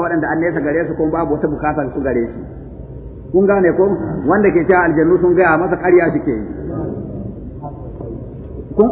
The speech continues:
kun fahimta ko? Wa zalika aidan qabla an yumna'u min silqaqi sami. Wannan kuma gabanin a hana su ga sata sa-, saurare fi sama'i, cikin sama. Gabanin wannan kuma suna zuwa su yi sata,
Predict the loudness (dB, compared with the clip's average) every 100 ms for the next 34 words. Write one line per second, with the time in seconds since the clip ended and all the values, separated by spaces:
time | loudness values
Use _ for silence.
0 | 2 4 6 4 2 2 0 -2 -4 -6
1 | -8 0 2 6 6 6 4 4 2 2
2 | -2 -4 0 2 4 2 2 4 4 6
3 | 4 4 6 8 6 6 2 2 2 4
4 | 0 0 -2 0 2 4 4 2 4 4
5 | 4 0 -6 -14 -16 -12 -2 0 4 4
6 | 4 0 0 2 2 2 0 0 2 2
7 | -2 -4 -2 0 2 2 2 2 2 0
8 | 0 0 0 -2 -2 -2 -2 -4 -6 -12
9 | -14 -12 -2 2 4 6 6 4 4 6
10 | 4 4 2 2 2 4 4 2 0 2
11 | 6 6 4 4 2 2 2 2 2